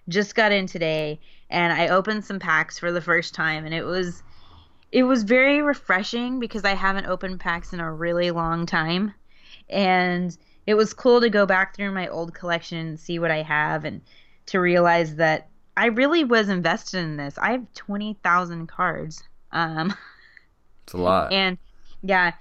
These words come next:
Speaker 1: and my card score, so this is, like, the score of, like, how good your deck is,
Speaker 2: Mm-hmm.
Speaker 1: is still in the eighties. <laughs> That just tells
Speaker 2: I'm,
Speaker 1: you.
Speaker 2: I'm pulling up mine now. I'm seeing where I, how I compare.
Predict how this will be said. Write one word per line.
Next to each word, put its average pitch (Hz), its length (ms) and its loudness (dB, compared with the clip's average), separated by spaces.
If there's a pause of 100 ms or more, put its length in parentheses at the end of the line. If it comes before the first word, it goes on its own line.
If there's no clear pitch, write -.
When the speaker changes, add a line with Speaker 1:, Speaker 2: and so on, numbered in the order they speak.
(200)
Speaker 1:
and 208 180 -2
my 190 100 2
card 226 380 0
score, 262 440 -2
so 202 200 -2
this 185 280 -6
is, 175 200 -12
like, 175 200 -2
the 175 80 -8
score 170 360 -2
of, 165 100 -2
like, 156 140 -4
how 165 160 0
good 160 260 -4
your 165 120 -10
deck 156 240 -8
is, 190 280 -6 (180)
Speaker 2:
Mm-hmm. 90 220 -8
Speaker 1:
is - 140 -2
still 233 320 0
in 311 140 2
the 247 160 2
eighties. 190 680 -4
<laughs> - 40 -20 (1400)
That 311 200 0
just 415 240 4
tells 269 300 4
Speaker 2:
I'm, 294 40 -6
Speaker 1:
you. 330 300 -4
Speaker 2:
I'm 101 120 -2
pulling 123 280 2
up 107 80 4
mine 92 280 4
now. 85 200 4
I'm 90 100 2
seeing 98 300 0
where 90 340 4
I, 95 60 -12
how 92 160 2
I 87 60 -2
compare. 85 560 -6